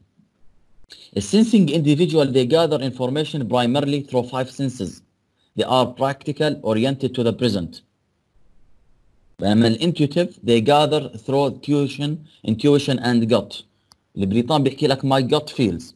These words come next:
الجت فعليا ما، ما بس، ما بتحس من الجت تبعتك.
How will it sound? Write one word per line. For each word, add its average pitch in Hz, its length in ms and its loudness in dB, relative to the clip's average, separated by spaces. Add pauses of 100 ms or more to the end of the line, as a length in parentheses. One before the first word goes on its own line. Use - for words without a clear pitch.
(680)
الجت 101 380 -2
فعليا 156 520 0 (160)
ما، 285 280 0
ما 185 160 2
بس، 202 280 0
ما 165 120 4
بتحس 226 360 -6
من 123 100 -2
الجت 104 320 -2
تبعتك. 71 380 -6